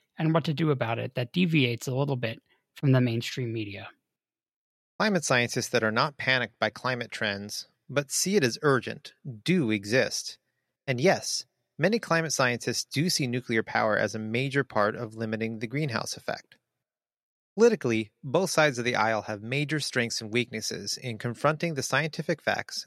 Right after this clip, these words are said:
Speaker 2: and how to respond. Hopefully, this episode helps bridge the political divide on an issue that affects everyone.
Speaker 1: For sure. These days, it is hard to make sense of anything with such division.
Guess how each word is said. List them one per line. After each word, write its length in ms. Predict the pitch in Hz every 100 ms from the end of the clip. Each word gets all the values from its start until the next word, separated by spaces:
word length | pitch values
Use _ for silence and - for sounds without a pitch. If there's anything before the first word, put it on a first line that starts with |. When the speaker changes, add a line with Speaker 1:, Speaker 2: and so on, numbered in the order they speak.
| -
Speaker 2:
and 80 | 117
how 240 | - 113
to 80 | 107
respond. 540 | 110 - 120 110 - _
Hopefully, 320 | 220 214 175
this 180 | 123 120
episode 440 | 139 123 - 113
helps 360 | 104 131 131 -
bridge 440 | 139 139 202 165
the 120 | - 131
political 400 | 123 170 175 165
divide 480 | 123 113 - - -
on 160 | 131
an 120 | 123 131
issue 380 | 160 - 120
that 140 | 110 110
affects 300 | 110 139 -
everyone. 480 | 156 143 113 107 - _ _ _
Speaker 1:
For 80 | 180
sure. 380 | - 226 139 - _ _ _
These 220 | 160 196 170
days, 260 | 196 202
it 100 | 160
is 120 | 160
hard 180 | 165 170
to 60 | 170
make 200 | 160 -
sense 300 | - 151 143
of 80 | 139
anything 560 | 156 156 135 127 123
with 80 | 123
such 320 | - 135 -
division. 420 | 117 117 - -